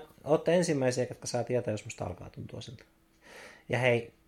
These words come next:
en, en mä ota <laughs> aihetta kevyesti. Musta, mä oon kolmekymmentäkahdeksan, eiköhän musta olisi tuntunut siltä. Mistä oli itse asiassa varmaan joskus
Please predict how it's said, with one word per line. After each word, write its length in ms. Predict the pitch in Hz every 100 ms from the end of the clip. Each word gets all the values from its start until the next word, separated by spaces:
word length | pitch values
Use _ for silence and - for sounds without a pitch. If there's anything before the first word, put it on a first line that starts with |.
| _
en, 320 | - 127 131 127
en 120 | 131
mä 100 | 139
ota 300 | 123 - -
<laughs> 80 | -
aihetta 320 | 104 170 -
kevyesti. 540 | - - 110 120 - 107
Musta, 200 | 107 -
mä 100 | 113
oon 80 | 127
kolmekymmentäkahdeksan, 720 | 139 147 - 110 101 - 95 -
eiköhän 280 | 104 113 110
musta 240 | 98 -
olisi 140 | - -
tuntunut 340 | - - -
siltä. 720 | - - - - - - 233 - - _ _ - 269 247 - - - - _ _ - _ -
Mistä 320 | 147 - 135
oli 140 | 151
itse 220 | 170 -
asiassa 360 | 143 143 - 147
varmaan 340 | 147 143 135
joskus 440 | 139 - - -